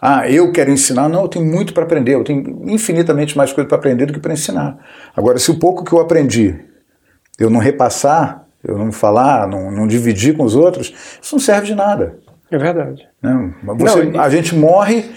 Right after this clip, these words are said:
Speaker 1: e leva todo o conhecimento
Speaker 2: leva
Speaker 1: com a
Speaker 2: com
Speaker 1: gente.
Speaker 2: você.
Speaker 1: Você não passou pra ninguém.
Speaker 2: Você para, a sua, a
Speaker 1: É.
Speaker 2: sua caminhada para ali, né?
Speaker 1: Exatamente.
Speaker 2: Você não perpetua o trabalho
Speaker 1: Exatamente.
Speaker 2: que você fez.
Speaker 1: Então, o grande
Speaker 2: E
Speaker 1: barato é esse, é tentar sempre unir pra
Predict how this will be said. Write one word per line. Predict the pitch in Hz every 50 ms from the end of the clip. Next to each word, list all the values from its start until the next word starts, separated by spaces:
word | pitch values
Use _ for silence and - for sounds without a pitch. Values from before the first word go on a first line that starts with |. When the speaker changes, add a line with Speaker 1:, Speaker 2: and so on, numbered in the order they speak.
| - - -
Speaker 1:
e | - 202
leva | 185 175 185 196 202 196
todo | 196 220 208
o | 175
conhecimento | - 214 202 196 196 196 196
Speaker 2:
leva | 208 202
Speaker 1:
com | - 226
a |
Speaker 2:
com | 196
Speaker 1:
gente. | 196 202 190
Speaker 2:
você. | - - - -
Speaker 1:
Você | - 214
não | 214 208
passou | - 160 185 170 - 185 185
pra | 175 165 170
ninguém. | 165 151 139 160 180 214 208 170 147 - 156 151
Speaker 2:
Você | 135 156 156 156 - 185
para, | 185 - - 202 196 196 196 180 143 143
a | 147
sua, | - - - 165
a | 160
Speaker 1:
É. |
Speaker 2:
sua | 165 165
caminhada | - 180 175 175 170 170 180 180 185
para | 185 - 180 185 185
ali, | 170 151 139 139
né? | 135 165
Speaker 1:
Exatamente. | 147 139 135 120 - 185 196 180 - 160 165 -
Speaker 2:
Você | 147
não | 147 147
perpetua | - 165 143 156 - 175 170 170 - 170 170 170 160 147
o | 139 135 143 143 139
trabalho | - - 127
Speaker 1:
Exatamente. | 123 107 110 107 139 - 160 - 175 147 135 131 - 135
Speaker 2:
que | 131 131
você | 135
fez. | - - _ - - -
Speaker 1:
Então, | - 120 127 131
o |
grande | 135 151 180 165 156
Speaker 2:
E | 156
Speaker 1:
barato | 170 160 151 160 165 220
é | 190 -
esse, | 180 - -
é | 127
tentar | 101 - - 147 127 110 - - 120 127 151 170
sempre | 165 - - 160 160 160 196 185 196 196 196 - - - - - - - _ _ _ _ _ _ - -
unir | 151 156 156 151 147 160 185 220 214 -
pra | 202 202